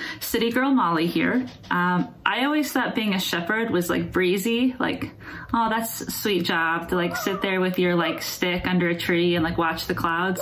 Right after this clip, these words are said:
go by." Um, but I learned that being a shepherd is tough work because,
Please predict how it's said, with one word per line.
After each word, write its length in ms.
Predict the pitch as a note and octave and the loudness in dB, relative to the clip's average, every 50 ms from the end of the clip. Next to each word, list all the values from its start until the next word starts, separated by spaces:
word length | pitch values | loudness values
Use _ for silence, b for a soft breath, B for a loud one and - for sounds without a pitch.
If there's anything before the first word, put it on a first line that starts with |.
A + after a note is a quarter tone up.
| G#3+ - | -2 -2
go 120 | - A3 A3 | -2 0 0
by." 400 | A3+ A3+ A3 A3+ A#3+ B3+ B3+ B3 B B B B B B B B B B | 0 0 2 2 0 0 -2 -2 B B B B B B B B B B
Um, 420 | G#3+ G#3+ G#3 G3+ G3 F#3 F3 - - - - - - - - - - - - | 0 0 2 2 0 0 -2 -4 -10 -18 -20 -20 -16 -14 -14 -14 -10 -6 -2
but 120 | - A#3+ | 0 0
I 100 | A3+ A3+ | 0 2
learned 380 | A3 G3+ G#3 G#3 G#3+ A3+ A#3+ B3+ | 0 0 0 2 2 4 4 4
that 140 | B3 G3 - | 4 2 2
being 180 | G#3+ G3+ G#3 | 0 0 0
a 80 | G3 G3+ | 0 -2
shepherd 400 | - - F#3 E3+ E3+ - G3+ G3+ | -2 0 -2 0 0 0 2 2
is 160 | G3+ G3 - | 0 0 -2
tough 320 | - - F#3 F3+ - - - | -2 -2 0 0 0 0 0
work 420 | F3 - - - B3+ - - - | 0 0 0 -2 -4 -6 -6 -4
because, 480 | - G3+ F#3 A3 G3+ G3 F#3 - - | -2 -2 0 0 0 0 -2 -4 -6